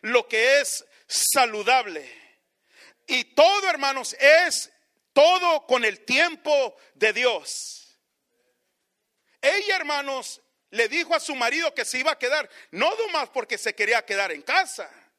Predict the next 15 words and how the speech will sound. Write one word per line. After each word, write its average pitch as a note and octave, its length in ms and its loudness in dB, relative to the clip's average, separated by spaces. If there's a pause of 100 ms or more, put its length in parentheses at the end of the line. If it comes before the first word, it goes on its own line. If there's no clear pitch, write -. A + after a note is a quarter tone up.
(680)
sino C4 460 -2
que A#3+ 380 0
ella E4 300 -2
sabía C4+ 640 -2
que C4 80 -10
iba D#4 140 -2
a - 140 -10 (220)
presentar B3 800 0
a A#3+ 140 0
su G#3+ 300 -4
hijo D4 460 -2 (200)
Samuel B3 800 -4
y B3+ 140 -10
quería B3+ 340 -2
llevar C4 420 -4